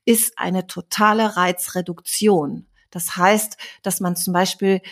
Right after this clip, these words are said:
wenn man jetzt ein Einschlafritual macht mit dem Baby, das heißt die, äh, die Begleitung ab der Schlafzimmertür,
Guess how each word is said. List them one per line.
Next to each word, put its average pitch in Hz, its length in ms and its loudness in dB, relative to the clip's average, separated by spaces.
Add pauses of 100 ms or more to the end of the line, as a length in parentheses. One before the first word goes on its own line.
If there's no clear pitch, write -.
(160)
wenn 190 100 -4
man 180 160 0
jetzt 175 500 -2
ein 160 220 -6
Einschlafritual 190 1000 0
macht 180 500 -2 (260)
mit 202 180 -4
dem 208 140 0
Baby, 233 340 2
das 185 240 -2
heißt 180 320 -4
die, 175 280 -4 (440)
äh, 175 220 -4
die - 120 -6
Begleitung 196 680 2
ab 214 240 -4
der 190 100 -2
Schlafzimmertür, 214 1160 0